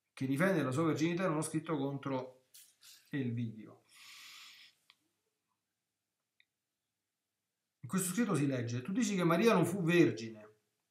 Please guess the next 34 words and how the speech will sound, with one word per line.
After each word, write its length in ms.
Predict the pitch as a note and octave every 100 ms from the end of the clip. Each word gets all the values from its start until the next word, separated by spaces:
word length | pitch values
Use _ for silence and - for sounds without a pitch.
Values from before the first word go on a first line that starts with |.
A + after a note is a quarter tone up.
| _ _ _ _ _ - - - -
Ah, 160 | F3+
oh, 60 | C#3+
ma 120 | C#3+
tu 120 | F3+
guarda 280 | F#3+ G3+ E3
un 120 | D3+
po' 140 | F#3+ F3
che 100 | C3
sti 160 | -
eretici 380 | E3 F#3+ E3 C#3
sta-, 240 | B2+ D3+ C#3+
ci 80 |
devono 320 | D3 D#3 D3+ D3
sempre 320 | F3 E3 D3+
a 40 |
morte 340 | C#3+ F3 F3+ D3+
attaccare 520 | - C3+ - D#3 C3+
sempre 280 | D3+ D3+ C3
la 100 | C3
verginità 400 | C3 D3 D3 B2+
della 160 | B2+
Madonna 320 | C#3 D3 E3+
e 40 | D3+
di 60 |
San 160 | C3 C3
Giuseppe. 480 | A#2 - - - - _ _ _
Ma 100 | -
chissà 360 | B2+ D#3+ - E3
perché, 420 | B2 A#2 - -
no? 440 | - D#3+ E3 - _ _ -
C'erano 300 | - F3+ F3+
nient'altro 460 | F3+ E3+ F3 D#3
da 120 | C3+ A#2
fare." 280 | - -